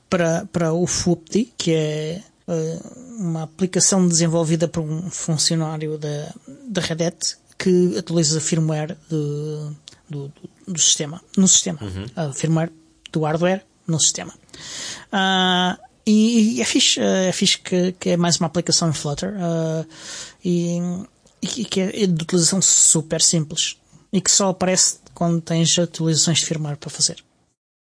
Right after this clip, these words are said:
Speaker 2: Mas, mas, eh, eu pensei que essas atualizações se faziam automaticamente.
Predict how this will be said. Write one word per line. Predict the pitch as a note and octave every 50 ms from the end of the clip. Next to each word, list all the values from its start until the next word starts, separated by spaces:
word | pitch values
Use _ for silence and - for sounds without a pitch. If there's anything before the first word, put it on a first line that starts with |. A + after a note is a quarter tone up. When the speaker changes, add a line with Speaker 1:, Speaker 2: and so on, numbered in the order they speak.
| -
Speaker 2:
Mas, | - F#2 F#2 F#2+ F#2 - -
mas, | F#2+ G2 F#2 F2+ - -
eh, | - G2 F#2 F#2+ -
eu | C3+ B2
pensei | B2 C3 A#2+ - -
que | - -
essas | G2 F#2+ G2 F2+ F2+
atualizações | F#2+ F2+ F#2 G2 F#2+ F#2 F2 E2+ F#2 F2+ - G2+ G2 F#2+ G2 F#2+ - - - _ G#2 D#3 D3+ C3+
se | - - - -
faziam | - - G#2 F2+ F2+ G2 G2+ G2+ G2+ G2+
automaticamente. | G2 F#2+ - G#2 G2+ F#2+ F#2+ - G2+ - - - G#2 G2 G2+ G2+ G2+ F#2+ F2+ F2+ F#2 - - - - - -